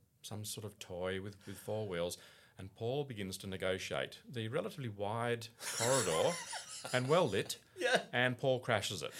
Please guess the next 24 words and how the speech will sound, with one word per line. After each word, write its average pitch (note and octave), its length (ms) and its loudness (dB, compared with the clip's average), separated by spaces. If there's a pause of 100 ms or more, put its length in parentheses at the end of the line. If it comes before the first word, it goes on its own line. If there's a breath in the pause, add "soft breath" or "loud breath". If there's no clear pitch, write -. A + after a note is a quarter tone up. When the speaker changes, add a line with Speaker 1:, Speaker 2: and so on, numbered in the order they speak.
(160 loud breath)
Speaker 2:
Now, D#3 200 8
Speaker 1:
into, B2+ 520 6
Speaker 2:
ha- D3+ 120 10
Speaker 1:
into D#3 280 6
one D#3 200 2
of E3+ 120 0
the D3 140 0
other D3 220 4 (500)
people's A#2 380 -2
door. F#2+ 500 4
Speaker 2:
Hang G#3+ 180 6
on, F#3+ 100 8
hang E3+ 160 8
on. B2+ 120 6
I A#2+ 100 4
didn't G#3+ 200 2
crash D#3+ 440 4
it. G#2 120 2
Speaker 1:
Mm, D3+ 460 -2
Speaker 2:
It A#3 160 2
n- G#3 60 2
Speaker 1:
sideswiped. A#2 680 12
Speaker 2:
It - 160 -2
nudged. F3+ 580 4